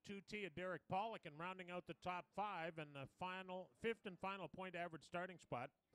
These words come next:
that is Bill Maruka.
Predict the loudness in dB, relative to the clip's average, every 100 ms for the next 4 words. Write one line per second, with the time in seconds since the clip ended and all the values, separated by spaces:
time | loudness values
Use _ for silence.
0 | -20 _ _ -6 2 2 2 -4 _ _
1 | _ _ _ _ _ _ _ _ _ _
2 | -20 _ _ _ -20 -12 -8 -6 -2 -2
3 | -2 -4